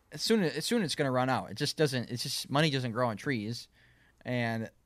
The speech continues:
if you keep printing money or blah, blah, blah, blah, blah, you're gonna have crazy inflation. Nonetheless, I, I, I'm not a, an ec-, economics guy. I actually really don't enjoy it at all thinking about that stuff, but it's just kind of the reality. But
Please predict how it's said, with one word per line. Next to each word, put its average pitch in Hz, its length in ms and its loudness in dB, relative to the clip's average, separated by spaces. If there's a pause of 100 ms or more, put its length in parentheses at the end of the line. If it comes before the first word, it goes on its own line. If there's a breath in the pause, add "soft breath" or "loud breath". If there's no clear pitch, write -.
(160)
if 80 200 -18
you 113 60 -6
keep 160 200 -4
printing 143 260 2
money 127 340 0
or 117 60 -2
blah, 127 180 4
blah, 127 100 0
blah, 117 140 2
blah, 117 120 4
blah, 117 220 4
you're 113 140 0
gonna 117 100 -2
have 107 80 -4
crazy 131 360 -2
inflation. 104 600 -6
Nonetheless, 135 460 0
I, 131 120 0
I, 120 240 -2
I'm 131 140 -4
not 123 160 -2
a, 110 60 -8 (720)
an 120 120 -6
ec-, 117 240 -2
economics 117 520 -4
guy. 104 160 -2
I 101 160 -2
actually 110 260 -4
really 110 160 -2
don't 104 240 -4
enjoy 107 300 -2
it 98 60 -6
at 98 80 -8
all 104 200 -2
thinking 104 280 -8
about 95 200 -8
that 95 160 -8
stuff, 95 300 -12
but 98 260 -8
it's 131 160 -4
just - 240 -4 (240)
kind 131 120 2
of 123 60 2
the 117 60 0
reality. 107 420 -2
But - 220 8